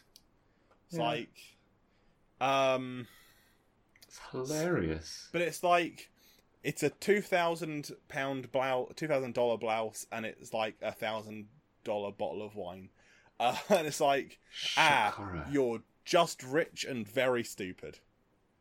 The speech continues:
Speaker 2: Yeah.
Speaker 1: Um, I, I don't like modern YouTube. It is just rich kids being weird. Um,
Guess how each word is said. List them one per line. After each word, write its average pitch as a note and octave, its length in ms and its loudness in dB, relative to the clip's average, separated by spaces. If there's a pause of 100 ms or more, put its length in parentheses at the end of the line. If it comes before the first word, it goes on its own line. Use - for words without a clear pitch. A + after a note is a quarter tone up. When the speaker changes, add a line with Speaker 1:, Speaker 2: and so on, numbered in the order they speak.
Speaker 2:
Yeah. E2 360 -2 (560)
Speaker 1:
Um, A2+ 640 -2 (2750)
I, G#2 180 -2 (220)
I B2 80 0
don't G2+ 260 -4
like - 160 -12
modern F2+ 260 -12
YouTube. F2+ 440 -10
It F2+ 120 -4
is G2 220 -8
just F#2 240 -16 (120)
rich - 360 -16
kids - 240 -16
being G2 400 -16
weird. F#2+ 300 -20 (580)
Um, G2+ 540 -6